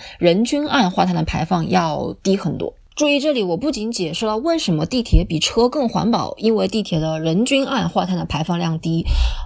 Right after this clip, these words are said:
我还把中心句里面非常抽象的“环保”这个词解释得很具体。怎么个环保？因为地铁可以降低温室气体的排放，你们不能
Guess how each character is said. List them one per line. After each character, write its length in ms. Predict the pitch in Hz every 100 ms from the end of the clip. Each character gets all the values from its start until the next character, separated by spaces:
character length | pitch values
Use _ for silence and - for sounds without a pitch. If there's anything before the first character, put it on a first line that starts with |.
| -
我 80 | 196
还 320 | 190 202 254
把 380 | - 180 131 131
中 200 | 269 294
心 140 | 294
句 140 | 302 254
里 80 |
面 180 | 156 156
非 140 | 196 240
常 200 | 196 180
抽 300 | - 277 302
象 140 | 254
的 80 | 170
“环 240 | 151 202
保” 160 | 262 -
这 160 | 196
个 80 | 170
词 200 | - 160
解 220 | 175 156
释 100 | 156
得 80 | 208
很 160 | 220 156
具 160 | 247 269
体。 280 | - 107 - - - - -
怎 160 | 190
么 120 | 151
个 160 | 247 285
环 200 | 165 160
保？ 180 | 175 151 - -
因 120 | - 247
为 120 | 220
地 100 | 233
铁 160 | 185
可 140 | 165 180
以 80 | 180
降 280 | 208 180
低 220 | 180 180 185
温 240 | 202 220
室 180 | - -
气 220 | - 226
体 160 | - 165
的 80 |
排 180 | 156 156
放， 240 | 160 208 175
你 40 |
们 140 | 175 196
不 140 | 277
能 200 | 185 180